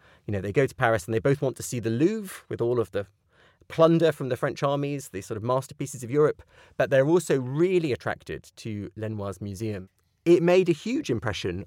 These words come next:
on not just French visitors throughout the seventeen nineties, but also particularly those British visitors who were able to travel to France for the first time in eighteen oh two because of the Peace of Amiens.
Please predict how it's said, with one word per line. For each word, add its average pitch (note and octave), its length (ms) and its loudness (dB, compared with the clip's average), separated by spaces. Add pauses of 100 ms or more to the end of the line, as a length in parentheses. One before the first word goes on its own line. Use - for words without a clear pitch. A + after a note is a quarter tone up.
on A#2+ 500 2
not C3+ 180 -4
just - 140 -10
French E3 200 2
visitors C3+ 320 -4
throughout B2+ 260 2
the A2 60 -8
seventeen B2+ 340 -2
nineties, B2 460 -2
but B2 160 0
also D3 300 0
particularly - 500 -4
those B2+ 180 0
British D3 340 -6
visitors F#2 480 -8
who A#2+ 100 0
were A2 180 4
able A2+ 300 2
to G2+ 280 -2 (220)
travel D3 420 2
to B2 120 -4
France A2+ 360 -2
for A#2+ 100 -2
the G2+ 60 -8
first A2+ 280 -2
time G#2+ 340 -4 (420)
in D3+ 160 6
eighteen B2 300 2
oh A2+ 100 0
two G#2+ 300 -2
because A#2 300 -2
of A2 80 -6
the - 80 -8
Peace - 220 -10
of A2 80 -4
Amiens. G#2 360 -4